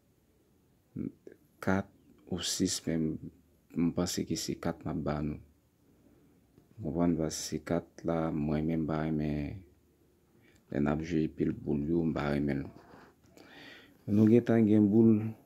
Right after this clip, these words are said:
pou nou chwazi la, se karannntwa. N ap pran karannntwa, n ap pran katrevenèf,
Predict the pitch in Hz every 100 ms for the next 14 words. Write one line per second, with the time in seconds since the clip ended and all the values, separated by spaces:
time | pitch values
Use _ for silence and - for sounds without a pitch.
0 | _ _ _ - 95 90 - 92 90 85
1 | 90 95 95 - 82 76 - - _ _
2 | _ _ - _ _ _ - _ - _
3 | - - 80 78 78 69 65 - - -
4 | _ _ - - - 65 - 78 78 76
5 | 73 85 98 - _ _ _ _ _ _
6 | - - _ _ _ _ _ - 92 -
7 | - 73 73 - - - - - _ -
8 | 73 82 78 85 82 92 110